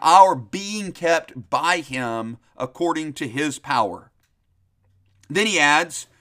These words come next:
the, the end or the goal or, or, or the, the, you know, how long is it that we're being kept? Until, the E S V says, for a salvation that is ready to be revealed in the last times.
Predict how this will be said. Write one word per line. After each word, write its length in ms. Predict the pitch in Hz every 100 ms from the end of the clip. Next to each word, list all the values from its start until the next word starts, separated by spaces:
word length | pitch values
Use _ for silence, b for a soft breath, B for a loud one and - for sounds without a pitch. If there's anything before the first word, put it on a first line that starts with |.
| _
the, 120 | 131
the 280 | 156 151 -
end 300 | 202 214 160
or 40 | 156
the 120 | 147
goal 480 | 135 220 202 160 151
or, 180 | 151 b b
or, 160 | 170
or 160 | 165 170
the, 80 | 156
the, 400 | 143 151 - 127 _ _ _
you 140 | 151 165
know, 60 |
how 220 | - 202
long 300 | 190 202 220
is 140 | 196 214
it 80 | 220
that 100 | 208
we're 120 | 208
being 280 | 208 226 208
kept? 540 | 233 170 - - _ _ _ _ _ _ -
Until, 800 | 151 - 254 220 143 180 226 _ _ _ _ _ _ _
the 220 | 135 156
E 40 | 185
S 160 | 170
V 240 | 131 165 202
says, 320 | - 165 147
for 640 | 135 - 220 165 135 196 208 _ _ _ _
a 80 | 135
salvation 960 | - 175 160 160 190 - 156 160 170
that 140 | 147 165
is 120 | 135
ready 280 | 127 170 180
to 100 | 170
be 140 | 208
revealed 640 | 196 147 135 139 143 151 139 _ _
in 120 | - 170
the 80 |
last 360 | 151 123 131 -
times. 680 | 185 156 104 - _ -